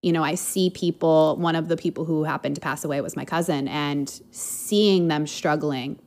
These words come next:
um, you know, as someone who also struggled with that when you were younger, how was that, how was it that you can help someone, a family member? I know you've dealt with it probably a while now, um, with other people helping them, but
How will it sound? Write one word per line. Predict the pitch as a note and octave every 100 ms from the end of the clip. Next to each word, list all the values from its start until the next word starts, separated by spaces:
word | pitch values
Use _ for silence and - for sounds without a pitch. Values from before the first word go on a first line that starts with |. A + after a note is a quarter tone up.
| -
um, | D#3+ C3 G#2 F#3 - -
you | E3+
know, | D3 C#3+ -
as | D#3+ E3
someone | - E3+ D#3+ D#3
who | F3 E3
also | D#3+ D#3+ D#3+
struggled | - D#3 D#3
with | D3+ D3
that | D3+ D3
when | D#3
you | D#3 D#3+
were | G3+
younger, | D3+ C#3 C#3+ C#3+ - - -
how | F#3+ G#3+
was | A#3+ G3
that, | D#3+ - - - -
how | A3 A3+
was | C4 A3 G3
it | F3 E3
that | D#3+ D3+ D3+ - - - - - -
you | F#3
can | F3 D3+
help | D#3 -
someone, | D3+ C#3 C#3+
a |
family | D3 D3 C#3+ C#3
member? | C3 B2+
I | D3
know | D#3+
you've | D#3 D3+
dealt | D3 -
with | -
it | -
probably | D#3 C#3 C#3+
a | C3+
while | C#3+ C#3+ C#3+
now, | C#3 C3+ C#3 -
um, | D3 C3+ C#3
with | E3 E3+
other | E3 D3+
people | D3 D3 A#2 D3
helping | C#3+ C#3+ D#3
them, | E3+ E3
but | D3+